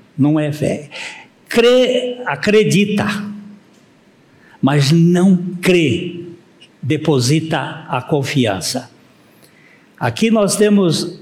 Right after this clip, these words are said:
esse milagre que está falando da palavra, da palavra. Quando nós cremos na palavra do Senhor e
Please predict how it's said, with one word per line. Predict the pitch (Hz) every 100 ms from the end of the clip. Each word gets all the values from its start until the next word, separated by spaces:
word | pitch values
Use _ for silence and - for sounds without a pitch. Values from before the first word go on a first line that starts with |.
| -
esse | 175 175 190
milagre | 160 135 139 175 139 123
que | 113 143
está | - 143
falando | 127 143 135 156 151
da | 139 -
palavra, | - 175 180 156 151 170 160 107 98 113 95 85 - - _ _ _ _ _ _ _ _ -
da | 135 170 170
palavra. | - 147 143 127 123 98 95 95 - _ _ _ _ _ _ _ _ _ _
Quando | - 160 156
nós | 160 180 196 -
cremos | - 190 208 240 226 208
na | 175 165
palavra | - 147 156 175 175
do | 170 165
Senhor | - 180 135 92 - - - - _ _ _ _ _ _ _ _ _ - - - _ _ -
e | 190 247 233 - -